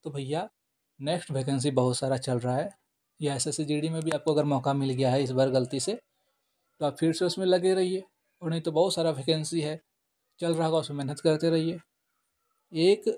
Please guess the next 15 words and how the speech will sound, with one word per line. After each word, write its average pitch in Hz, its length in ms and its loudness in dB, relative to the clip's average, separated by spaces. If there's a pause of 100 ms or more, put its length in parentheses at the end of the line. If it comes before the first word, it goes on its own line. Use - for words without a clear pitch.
एग्जाम 156 380 0
आपका 170 260 0
पूरा 160 300 2
ज़िंदगी 147 380 0
डिसाइड 151 400 -2
नहीं 165 160 2
कर 139 120 0
सकता, 123 360 -8 (680)
बार 156 160 -2
बार 160 120 2
समझाएं 135 380 -2
आप 131 180 -2
लोग 123 140 -10
को, - 140 -20 (640)
समझे? 165 380 2